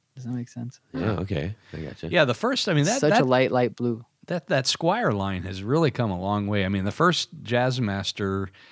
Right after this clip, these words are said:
Speaker 3: that I was really impressed with, with was the Squier, uh, J Mascis
Speaker 2: Oh, yeah.
Speaker 3: Jazzmaster.
Speaker 1: Yeah,
Speaker 3: That
Speaker 1: I've
Speaker 3: is
Speaker 1: had
Speaker 3: a
Speaker 1: one too,
Speaker 3: solid
Speaker 1: yeah.
Speaker 3: guitar.
Speaker 1: Yeah. Yeah, it's really cool.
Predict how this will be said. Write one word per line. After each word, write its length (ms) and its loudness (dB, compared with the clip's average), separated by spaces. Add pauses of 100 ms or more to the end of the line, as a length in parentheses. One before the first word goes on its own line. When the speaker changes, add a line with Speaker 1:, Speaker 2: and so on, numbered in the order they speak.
(300)
Speaker 3:
that 120 -4
I 340 -2 (140)
was 320 -8
really 220 0
impressed 420 -4
with, 300 -8 (140)
with 280 -4
was 280 -6
the 220 -6
Squier, 680 -4
uh, 160 -4
J 180 -2
Mascis 600 -4
Speaker 2:
Oh, 100 6
yeah. 260 4 (260)
Speaker 3:
Jazzmaster. 680 -2
Speaker 1:
Yeah, 40 -6
Speaker 3:
That 220 4
Speaker 1:
I've 0 -
Speaker 3:
is 60 6
Speaker 1:
had 80 2
Speaker 3:
a 60 0
Speaker 1:
one 100 4
too, 60 2
Speaker 3:
solid 380 2
Speaker 1:
yeah. 60 -2
Speaker 3:
guitar. 480 -2 (880)
Speaker 1:
Yeah. 300 -2 (1400)
Yeah, 160 -6
it's 160 -8
really 220 -6
cool. 380 -10